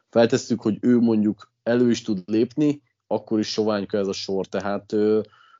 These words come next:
egyszerűen nincsenek meg azok a fegyverek, amik kelleni fognak ahhoz, hogy itt, ö, szerintem ez az offense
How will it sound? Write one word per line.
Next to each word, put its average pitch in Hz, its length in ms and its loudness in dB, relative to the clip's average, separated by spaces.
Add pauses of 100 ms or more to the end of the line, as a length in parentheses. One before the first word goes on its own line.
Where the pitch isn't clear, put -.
(200)
egyszerűen 131 420 4
nincsenek 123 520 0
meg 101 300 -6 (480)
azok 110 300 -6
a 101 40 -4
fegyverek, 104 560 -4
amik 101 240 -4
kelleni 101 480 -2
fognak 104 400 -4
ahhoz, 98 280 -2
hogy 98 200 -2
itt, 98 300 -8
ö, 104 160 4 (340)
szerintem 107 500 0
ez 101 100 -2
az 98 140 -4
offense 101 580 -2